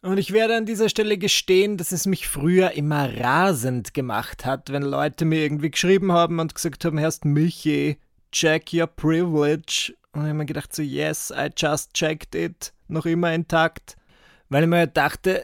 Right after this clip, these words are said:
„Was möchtest du von mir, Anneliese? Soll ich mich jetzt in einen Brunnen werfen, weil ich gewisse Privilegien hab?“ Das haben wir ja nicht ausgesucht. Aber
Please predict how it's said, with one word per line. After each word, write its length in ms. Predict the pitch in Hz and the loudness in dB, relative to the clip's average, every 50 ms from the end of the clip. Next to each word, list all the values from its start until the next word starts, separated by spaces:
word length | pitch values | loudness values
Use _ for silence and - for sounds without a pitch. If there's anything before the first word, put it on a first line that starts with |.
| - | -4
„Was 220 | 170 143 185 - - | -2 -2 0 2 2
möchtest 480 | 165 180 196 - - - 170 - - | 2 2 2 0 -2 -4 -4 -2 0
du 60 | - | -2
von 200 | 151 - 175 165 | 0 2 2 2
mir, 260 | 156 156 160 160 - - | 4 4 2 2 0 0
Anneliese? 680 | 147 147 156 156 156 151 151 147 151 147 - - 156 | 0 2 2 4 4 4 4 4 2 2 2 0 -2
Soll 180 | - - - 165 | 0 2 2 2
ich 60 | 160 | 4
mich 100 | 165 170 | 4 2
jetzt 120 | - - 180 | 0 2 2
in 100 | 175 165 | 2 2
einen 320 | 165 165 170 170 170 139 | 2 2 2 2 2 2
Brunnen 520 | - 139 131 143 165 175 175 175 165 160 143 | 2 2 4 6 6 6 6 6 4 4 2
werfen, 520 | 147 135 143 147 - - - 170 170 170 | 2 2 2 0 0 -2 -2 0 0 2
weil 160 | 160 156 160 | 2 2 0
ich 80 | 160 147 | 0 0
gewisse 480 | 143 165 139 160 156 - - - 165 | 0 0 0 -2 -4 -2 0 0 0
Privilegien 880 | 143 131 - 135 147 147 147 151 147 139 139 147 151 160 170 165 160 151 | 2 2 0 0 2 2 2 2 2 0 -2 -2 -2 -2 -2 -2 0 -2
hab?“ 240 | 147 143 160 156 - | 0 -2 -2 -4 -6
Das 160 | - - - | -10 -6 -4
haben 80 | 165 160 | -2 0
wir 100 | 156 156 | 0 0
ja 100 | 151 156 | 0 0
nicht 160 | 170 170 147 | 0 0 0
ausgesucht. 680 | 131 127 135 - - - - 151 143 139 - - - | 0 0 -2 -2 -4 -2 -2 0 0 0 -4 -8 -6
Aber 220 | - 151 147 175 | -4 0 0 0